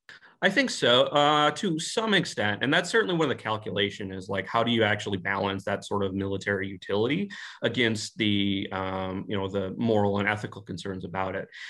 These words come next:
And I think some of that comes from, uh, number one, understanding better where and when these weapons are useful,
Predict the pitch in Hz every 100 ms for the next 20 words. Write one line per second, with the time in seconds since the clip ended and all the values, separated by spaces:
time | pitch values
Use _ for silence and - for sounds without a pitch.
0 | - 156 160 175 190 240 202 139 - -
1 | 127 123 117 - - 104 101 98 101 98
2 | 98 95 101 113 113 104 104 110 127 110
3 | 110 104 104 98 92 101 101 95 101 107
4 | 107 98 98 98 107 101 101 98 98 98
5 | 101 107 107 170 190 -